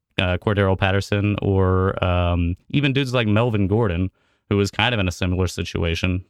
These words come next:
but worse. Um, you know, uh, I, I'm down to backtrack this one.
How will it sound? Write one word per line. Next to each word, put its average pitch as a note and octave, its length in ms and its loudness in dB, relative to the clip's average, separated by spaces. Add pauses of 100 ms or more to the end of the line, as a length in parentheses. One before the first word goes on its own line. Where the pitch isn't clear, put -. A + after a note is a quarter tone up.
but C#2 80 -8
worse. G2 480 -2 (600)
Um, F2 580 0 (300)
you - 80 0
know, C3 280 -2
uh, B2 320 -2
I, - 220 -2
I'm C#3 160 0
down B2+ 220 2
to A#2 60 -4
backtrack G#2 480 0
this F#2 260 -2
one. F2 440 0